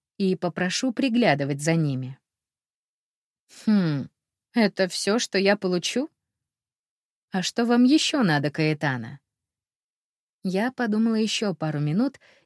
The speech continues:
и пакостно усмехнулась. «А надо. Эсса Евгения, вы моего отца видели?» Судя по гримаске, видела. Не впечатлилась.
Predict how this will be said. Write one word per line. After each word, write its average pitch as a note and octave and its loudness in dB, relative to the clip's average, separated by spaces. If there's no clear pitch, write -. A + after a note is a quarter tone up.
и G#3+ 0
пакостно G#3+ -2
усмехнулась. G3+ -4
«А G3 0
надо. A#3 2
Эсса D#4+ 0
Евгения, D#3+ 0
вы A3 4
моего A3+ 4
отца B3 0
видели?» E3+ 2
Судя G#3+ -2
по G3+ -4
гримаске, G#3 0
видела. C#3 -2
Не F3 0
впечатлилась. C#3+ -6